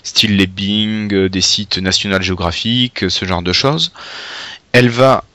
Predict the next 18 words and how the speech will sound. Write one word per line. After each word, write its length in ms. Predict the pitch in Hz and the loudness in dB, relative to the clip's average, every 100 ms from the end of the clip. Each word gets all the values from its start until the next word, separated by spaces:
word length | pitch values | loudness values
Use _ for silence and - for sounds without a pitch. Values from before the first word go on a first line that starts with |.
| _ | _
aller 200 | 139 139 | 0 2
chercher 420 | - 139 - 139 | 2 0 0 0
votre 260 | 120 117 - | 0 -2 -2
agenda, 480 | 101 101 98 104 185 _ _ _ - | -4 -4 -2 -4 -4 _ _ _ -10
le 260 | 110 123 120 _ - | 0 0 0 _ -6
coller, 360 | 151 156 147 | -2 2 2
l'incruster 520 | 127 139 - 139 - 127 | 2 -2 -4 -4 -2 0
dans 120 | 117 | 0
l'image, 400 | 107 107 131 156 | 0 2 0 0
générer 420 | 110 107 143 135 120 | -2 0 2 0 0
l'image 440 | 110 107 135 147 | 0 0 0 -2
et 80 | 123 | -4
la 120 | 104 | -2
faire 180 | 104 110 | -2 -4
passer 260 | - 101 143 | -4 -4 -4
en 40 | |
lock 160 | 127 - | -4 -6
screen. 260 | - 92 | -6 -8